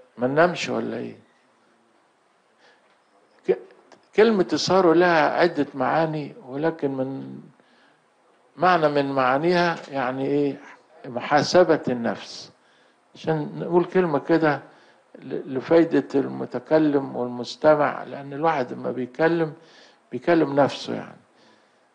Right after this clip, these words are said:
اسهروا يعني إيه؟ كلمة اسهروا يعني معناها حاسب نفسك، ده معنى من معاني كلمة اسهروا، محاسبة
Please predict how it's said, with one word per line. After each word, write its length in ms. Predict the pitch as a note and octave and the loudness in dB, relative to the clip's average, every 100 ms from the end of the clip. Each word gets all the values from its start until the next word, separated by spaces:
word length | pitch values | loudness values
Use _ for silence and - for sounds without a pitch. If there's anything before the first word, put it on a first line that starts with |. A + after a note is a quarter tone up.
| _ _ - | _ _ -4
اسهروا 420 | D3 G3 A3 F3 | 2 4 6 6
يعني 240 | B2 B2+ | 4 0
إيه؟ 380 | C#3+ C3+ C3 - - - | -2 0 0 -2 -6 -2
كلمة 320 | A3 F#3 D#3 C3 | 0 0 -2 -4
اسهروا 540 | - D#3+ E3+ E3 D3 - - _ _ _ _ _ _ _ _ _ - | -2 2 4 4 0 -10 -20 _ _ _ _ _ _ _ _ _ -4
يعني 400 | D3+ D#3 C#3 C3+ | 0 2 0 -2
معناها 840 | B2+ A#2 C3+ E3 D#3+ D#3 D#3 C#3+ - - | 0 0 0 0 2 0 -2 -6 -18 -10
حاسب 460 | - D3+ - B2+ | -2 0 0 -4
نفسك، 360 | A#2+ G2+ - - _ _ _ _ _ _ B2 | -4 -6 -6 -18 _ _ _ _ _ _ -4
ده 260 | D#3 E3 | 0 2
معنى 340 | D#3+ E3 D#3 C3 | 2 2 0 -2
من 200 | B2+ B2+ | -4 -2
معاني 340 | A#2 C#3+ C3+ | -2 -2 -4
كلمة 280 | - B2+ A#2 | -6 -6 -8
اسهروا، 280 | - A2 A2+ _ - - - _ - | -10 -14 -16 _ -20 -20 -20 _ -8
محاسبة 500 | C#3 A3 F#3 D3 | 0 2 2 -2